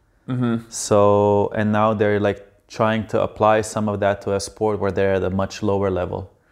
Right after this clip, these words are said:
Speaker 1: So then it sometimes crashes.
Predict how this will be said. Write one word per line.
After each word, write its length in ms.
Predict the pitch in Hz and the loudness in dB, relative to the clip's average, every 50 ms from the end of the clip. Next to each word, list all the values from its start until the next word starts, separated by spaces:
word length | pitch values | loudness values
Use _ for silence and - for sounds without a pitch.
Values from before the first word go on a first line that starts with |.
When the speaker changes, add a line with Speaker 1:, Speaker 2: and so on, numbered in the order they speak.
| _ _ _ _ _ _ _ _ _ _ _ _ _ _ _ _ _ _ _ _ _ _ _ | _ _ _ _ _ _ _ _ _ _ _ _ _ _ _ _ _ _ _ _ _ _ _
Speaker 1:
So 260 | - - - 135 120 | -16 -6 -2 0 2
then 220 | 107 110 110 110 110 | 2 2 2 2 0
it 100 | 107 107 | -2 -4
sometimes 460 | - - 107 110 110 113 110 107 - | -2 -2 -2 0 0 -4 -4 -4 -4
crashes. 540 | - 117 110 113 - - - 113 - - - | -2 -2 -2 -2 -2 -4 -8 -8 -10 -14 -20